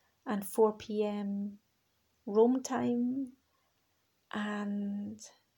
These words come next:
yeah, it's a huge pleasure to be witnessed by you.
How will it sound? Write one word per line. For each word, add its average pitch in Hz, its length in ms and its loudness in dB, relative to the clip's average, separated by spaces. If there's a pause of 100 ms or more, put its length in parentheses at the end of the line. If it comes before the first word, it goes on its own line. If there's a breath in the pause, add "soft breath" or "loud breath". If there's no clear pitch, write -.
(1120)
yeah, 208 280 -2
it's 202 260 -4
a 220 40 -4
huge 233 300 -2
pleasure 220 320 0
to 220 140 -8
be 208 100 2
witnessed 208 420 -2
by 214 200 -2
you. 208 300 -2